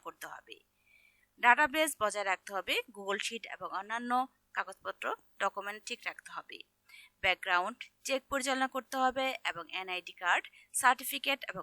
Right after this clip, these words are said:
অন্যান্য নথি যাচাই করতে হবে। সমস্ত নতুন এবং বিদ্যমান রাউটার অপারেটর এবং অন্যান্যদের জন্য অনবোর্ডিং উপকরণ প্রস্তুত করতে হবে। রাউটার অপারেটর এবং অন্যান্যদের জন্য ডকুমেন্টেশন প্রস্তুত করতে হবে এবং বজায় রাখতে হবে।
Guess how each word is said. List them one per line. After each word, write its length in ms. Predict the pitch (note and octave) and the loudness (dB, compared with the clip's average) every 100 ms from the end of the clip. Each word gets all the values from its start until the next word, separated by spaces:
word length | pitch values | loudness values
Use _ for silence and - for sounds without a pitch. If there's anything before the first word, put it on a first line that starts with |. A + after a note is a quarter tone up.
| D#3 | -8
অন্যান্য 240 | F#3 F3 F3 | -4 -4 -6
নথি 220 | F#3+ - C#4 | -10 -8 -4
যাচাই 240 | G3+ E3 D#3 | -4 -4 -12
করতে 200 | E3 - F3+ | -16 -12 -8
হবে। 220 | - - - _ - _ - _ | -8 -8 -20 _ -20 _ -20 _
সমস্ত 320 | - C#4 D#4 D#4+ B3 | 4 4 4 -2 -2
নতুন 260 | A3+ - F4 - A3 | -4 -2 -6 0 0
এবং 140 | G#3 G#3 _ _ | 0 -8 _ _
বিদ্যমান 440 | A#3+ A3 C#4+ C4+ C#4+ G#3+ | -8 -4 -2 0 2 4
রাউটার 300 | F3 F#3 A3+ A3+ | 4 4 4 4
অপারেটর 360 | G3 G3 G#3 G#3 F#3 | 4 -2 -2 -2 -2
এবং 120 | E3+ - F#3 | -4 -2 -2
অন্যান্যদের 500 | G#3 A3 A3+ A3+ G#3+ | -2 -8 -4 -4 -4
জন্য 180 | A#3 A3+ A#3 A3+ - - | -6 -2 0 0 -4 -8
অনবোর্ডিং 460 | F#3+ F#3 F3 F3 B3+ G#4+ - | -6 -2 -2 -2 -6 -8 -16
উপকরণ 360 | A3+ G#3+ G#3 D#4+ - | -12 -2 0 0 -4
প্রস্তুত 240 | - - - | -10 -8 -10
করতে 220 | E3+ - F3 | -10 -6 -4
হবে। 240 | G#2+ A2 - _ _ - - _ - | -4 -10 -18 _ _ -20 -20 _ 8
রাউটার 400 | G3+ F#3+ F#3+ F#3+ - G3 | 10 10 6 4 6 4
অপারেটর 460 | B3+ C4+ C4+ D4 D4 | 6 6 6 0 0
এবং 140 | - F#3+ F3+ | -4 -4 -4
অন্যান্যদের 320 | F3+ F3+ F3+ F#3 | -4 -6 -8 -8
জন্য 120 | - - | -6 2
ডকুমেন্টেশন 560 | A#3+ A3 A3+ A#3 - B3 - | 2 2 -4 -4 -6 -6 -6
প্রস্তুত 280 | F#3 - - F#3+ | -8 -8 -8 -8
করতে 220 | - - | -8 -10
হবে 140 | E3 C4+ | -6 -4
এবং 100 | G4 A#3 | -4 -4
বজায় 240 | F3+ F3 D#3 | -4 -2 -4
রাখতে 200 | - - | -6 -10
হবে। 200 | E3 - | -12 -12